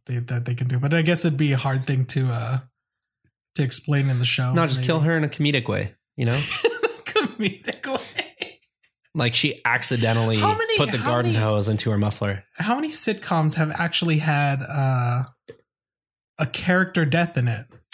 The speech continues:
Speaker 2: Um, I don't know. That was a great question. Like, how do you write somebody out that, how did they do, uh, how did they do the Charlie Sheen one? Did they just keep going without
Speaker 1: I mean, he didn't die.
Speaker 2: Charlie Sheen?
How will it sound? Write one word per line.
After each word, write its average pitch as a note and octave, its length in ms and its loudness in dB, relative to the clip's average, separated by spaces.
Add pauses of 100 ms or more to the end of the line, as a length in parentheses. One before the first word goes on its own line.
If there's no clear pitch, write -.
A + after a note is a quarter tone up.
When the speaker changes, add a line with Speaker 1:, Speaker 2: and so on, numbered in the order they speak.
(100)
Speaker 2:
Um, C#3+ 1000 0
I D3 140 -2
don't E3+ 100 0
know. G#3 220 0 (240)
That - 60 -6
was D#3+ 100 -2
a C#3+ 40 -2
great - 300 -2
question. A#2 540 -4 (200)
Like, B2 120 -2
how C3 140 0
do C3+ 60 2
you B2+ 140 2
write A#2 300 0
somebody A#2 320 2
out A#2+ 260 -2
that, A#2 200 -2
how - 120 -2
did F3 140 -2
they F3 80 4
do, D#3+ 320 2
uh, C3+ 340 0 (440)
how D#3 100 -2
did E3 160 0
they D3+ 80 2
do C3+ 180 2
the C3+ 80 0
Charlie B2+ 360 0
Sheen B2+ 640 -2
one? G#2+ 220 0
Did G#2 120 0
they A2 100 2
just A2 260 -2
keep A#2 220 -2
going A2+ 300 0
without A2 440 -2
Speaker 1:
I E3+ 40 0
mean, F3+ 160 4
he G#3+ 100 2
didn't C#3 220 2
die. B2 320 0
Speaker 2:
Charlie A2+ 260 2
Sheen? A#2 460 -2